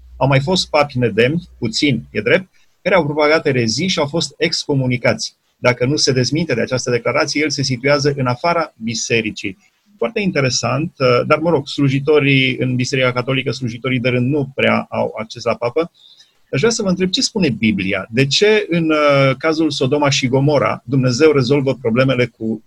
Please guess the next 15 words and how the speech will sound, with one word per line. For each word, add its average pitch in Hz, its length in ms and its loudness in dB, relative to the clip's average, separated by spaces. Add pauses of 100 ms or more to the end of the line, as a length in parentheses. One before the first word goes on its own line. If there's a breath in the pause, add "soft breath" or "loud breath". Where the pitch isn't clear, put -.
(160)
problema 135 300 2
de 127 60 4
acolo 127 220 0
cu 120 80 -10
foc 143 200 -6
și - 160 -12
pucioasă? 101 460 -8 (160)
Ce - 100 -4
spune 214 220 -2
Biblia, 180 280 2
de 170 120 0
fapt, 170 280 0
despre 147 360 0
căsătorie, 135 540 -2
despre 139 480 2